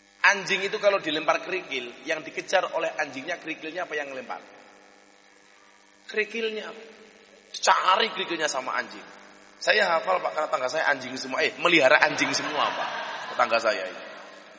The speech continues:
Kalau dilempar kerikil, yang dikejar kerikilnya. Tetapi ketika kemudian kita dikasih masalah oleh Allah, jadilah seperti seorang laki-laki ketika dilempar kerikil oleh seorang cewek yang cantik. Yang dikejar siapa?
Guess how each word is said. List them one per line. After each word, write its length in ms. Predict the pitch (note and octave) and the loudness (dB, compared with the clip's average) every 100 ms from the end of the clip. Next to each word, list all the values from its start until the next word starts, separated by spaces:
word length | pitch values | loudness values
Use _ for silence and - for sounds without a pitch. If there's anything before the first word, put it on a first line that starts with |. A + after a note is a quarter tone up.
| - - - - - - - - - - - - - - _ _ _ _ _ _ - | -20 -20 -20 -20 -20 -20 -20 -20 -20 -20 -20 -20 -20 -20 _ _ _ _ _ _ 2
Kalau 160 | A#3 C#4 | 6 6
dilempar 320 | B3+ B3+ A#3+ | 6 6 6
kerikil, 400 | A#3+ C4 B3 G#3 | 4 0 -2 -2
yang 80 | G3 | -2
dikejar 320 | F#3 F#3 G#3+ | -2 -2 -2
kerikilnya. 720 | F#3 F#3 D#3 - - - - G#3 | -2 -6 -8 -12 -18 -20 -4 2
Tetapi 400 | C4 D4+ D#4 D4+ | 8 8 8 4
ketika 320 | C4+ C4 B3+ | 4 2 2
kemudian 320 | B3 B3 A#3 | -2 0 0
kita 160 | A#3+ A3 | 0 -2
dikasih 320 | A#3 A3+ A3 | 0 0 2
masalah 400 | G#3+ G#3+ A#3 G#3+ | 0 2 2 4
oleh 160 | G#3+ | 4
Allah, 240 | F#3+ G#3+ G#3 | 2 4 2
jadilah 480 | - D#3 F3 A3+ A3 | 2 0 2 0 0
seperti 240 | - - | -2 -4
seorang 320 | - F#3 F#3 | -2 0 0
laki-laki 480 | F#3 F3+ E3+ E3 G#3+ | -2 -2 -4 -2 -4
ketika 320 | G#3+ G3+ G#3 | -6 -4 -6
dilempar 400 | E3 D#3+ E3 F3 | -4 -6 -4 -4
kerikil 320 | F#3 G3 G3+ | -6 -8 -6
oleh 160 | F3+ F3 | -6 -6
seorang 240 | - D#3 D#3+ | -2 -4 -2
cewek 240 | D#3+ D3+ C#3+ | -2 -2 -2
yang 160 | C#3+ C#3 | -6 -4
cantik. 400 | C3+ B2 A2 - - - - - - - - _ _ _ _ - | -4 -4 -10 -16 -18 -20 -20 -20 -20 -20 -20 _ _ _ _ 2
Yang 240 | A#3+ A#3+ | 4 4
dikejar 320 | A3 F#3 C4+ C4+ | 2 4 6 6
siapa? 320 | B3 - | 6 6